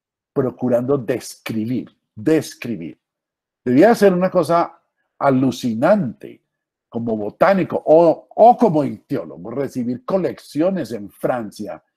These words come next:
de peces de la Amazonía que usted jamás se había imaginado podrían existir y empezar a nombrarlos o a establecer, bueno, esto está relacionado a qué, esto se parecía a qué. Eso debió ser una cosa sumamente interesante y sumamente un reto total,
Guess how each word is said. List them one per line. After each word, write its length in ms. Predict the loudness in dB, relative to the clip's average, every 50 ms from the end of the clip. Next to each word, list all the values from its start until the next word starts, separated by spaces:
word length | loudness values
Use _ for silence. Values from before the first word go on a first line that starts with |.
| _ _ _ _
de 220 | -8 -6 -6 -6
peces 460 | -6 -4 _ -2 -2 -2 -4 -6 -4 -2
de 100 | -2 -2
la 140 | -2 -4
Amazonía 560 | -6 -6 -10 -14 -14 -16 -20 -14 -12 -10 -10 -10
que 220 | -14 -18 _ -18
usted 20 | -18 -16
jamás 840 | -16 -12 -4 -2 0 0 2 2 4 4 4 2 2 -2 -6 -10
se 180 | -14 -14 -12 -12
había 160 | -12 -10 -8 -8
imaginado 760 | -8 -8 -10 -10 -12 -14 -18 -18 -18 -20 -18 -20 -20 -20 _ _ _ _ _ _ _ _ _
podrían 400 | _ -6 -6 -4 -6 -6 -6 -6
existir 540 | -6 -10 -12 -14 -18 -12 -4 -2 -2 -2 0
y 80 | -2 -4
empezar 380 | -4 -2 -6 -8 -6 -4 -4 -4
a 80 | -4
nombrarlos 880 | -4 -6 -8 -10 -14 -12 -10 -10 -10 -10 -12 -20 -20 -20 -20 -20 -20 _ _ -20 -20 -20 -20 _
o 100 | 0 2
a 60 | 2
establecer, 480 | 2 0 -2 -2 -2 -2 -2 -2 0 0
bueno, 180 | 0 0 -2 -4
esto 120 | -6 -8
está 160 | -4 -4 -2
relacionado 600 | -2 -2 -4 -4 -4 -10 -14 -12 -14 -14 -8 -6 -6
a 100 | -6 -6 _
qué, 200 | -8 -6 -6 -8
esto 180 | -10 -16 -12
se 140 | -10 -10 -8
parecía 400 | -6 -8 -10 -10 -8 -6 -6 -6
a 60 | -6 _ _
qué. 320 | -4 -4 -4 -4 -6 _ _ _ _ _ _ _ _ _ _ _ _ _ _ _ _ _ _
Eso 340 | 4 6 6 6 6 6 6
debió 340 | 6 6 6 8 6 6 4
ser 180 | 4 2 2 2
una 260 | 2 0 0 -2 -4
cosa 280 | -4 -6 -4 -4 -6 -4
sumamente 580 | -4 -4 -4 -2 -4 -4 -4 -4 -4 -4 -4
interesante 840 | -4 -4 -2 -4 -4 -4 -4 -10 -12 -12 -14 -14 -12 -8 -6 -4 -4
y 120 | -4 -6
sumamente 440 | -8 -10 -10 -10 -10 -8 -8 -8 -6
un 180 | -6 -6 -6
reto 460 | -6 -4 -2 0 0 0 0 -2 -8 -10
total, 400 | -8 -10 -8 -6 -6 -6 -8